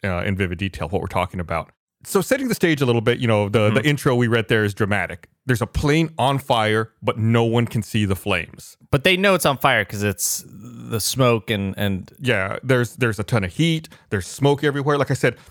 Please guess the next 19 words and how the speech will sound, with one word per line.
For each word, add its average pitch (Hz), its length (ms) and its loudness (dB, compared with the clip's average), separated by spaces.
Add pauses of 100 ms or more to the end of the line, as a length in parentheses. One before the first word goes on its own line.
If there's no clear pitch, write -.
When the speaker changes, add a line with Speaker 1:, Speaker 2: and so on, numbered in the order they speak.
Speaker 1:
the - 100 0
pilots 180 280 0
are 160 60 2
having 139 140 0
trouble 135 180 0
seeing 127 260 -2
the 113 160 -2
instruments 110 520 0
in 92 40 -10
front 92 220 -2
of 87 60 -2
them 87 120 -6
because 104 240 0
the 101 80 -4
smoke - 440 -2
is 107 80 -8
so 110 260 -2
thick - 500 -4
everywhere. 90 560 -6